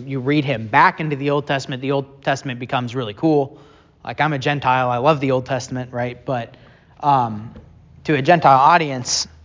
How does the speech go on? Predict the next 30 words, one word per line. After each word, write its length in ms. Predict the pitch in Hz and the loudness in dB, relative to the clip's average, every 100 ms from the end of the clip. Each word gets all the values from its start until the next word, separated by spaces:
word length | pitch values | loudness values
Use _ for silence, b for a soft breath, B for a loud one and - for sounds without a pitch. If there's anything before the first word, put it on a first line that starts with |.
| - - | -20 -4
first 320 | - 165 - | 2 2 2
hearing 300 | 165 165 147 | -6 -6 -6
the 60 | 120 | -4
gospel, 640 | 131 160 - 127 117 - _ _ _ _ _ _ | 0 0 -2 -10 -12 -14 _ _ _ _ _ _
um, 400 | 135 131 117 113 - _ _ | -10 -8 -8 -12 -20 _ _
in 240 | 143 135 131 | -12 -8 2
one 260 | 175 202 | 4 4
sense, 600 | - 143 117 117 - - _ _ | 0 -4 -6 -8 -14 -18 _ _
don't 140 | 151 | -2
hear 140 | 147 156 | 0 -2
this 160 | 143 | -2
the 80 | - | -2
wrong 180 | 143 131 | -2 0
way, 160 | 135 123 | -2 -2
but 160 | 120 | -6
in 160 | 120 131 | -6 2
one 220 | 180 190 | 4 2
sense, 460 | 185 147 135 - - | 2 0 -2 -6 -8
the 140 | 135 | -2
whole 300 | 127 165 143 | 4 6 6
Old 180 | 147 143 | 4 4
Testament 480 | 156 143 151 143 131 | 2 2 -2 -4 -4
and 80 | |
the 60 | 127 | -4
Messianic 560 | 135 139 143 123 117 135 | -2 -2 -4 -6 -6 -4
line 280 | 143 135 | -2 -2
isn't 340 | 127 131 131 113 _ | -6 -8 -8 -10 _
as 260 | 135 131 120 | -6 -4 -4
important, 420 | 110 - 110 104 - _ b b b b b - | -10 -10 -10 -10 -18 _ b b b b b -8
right? 200 | 113 | -8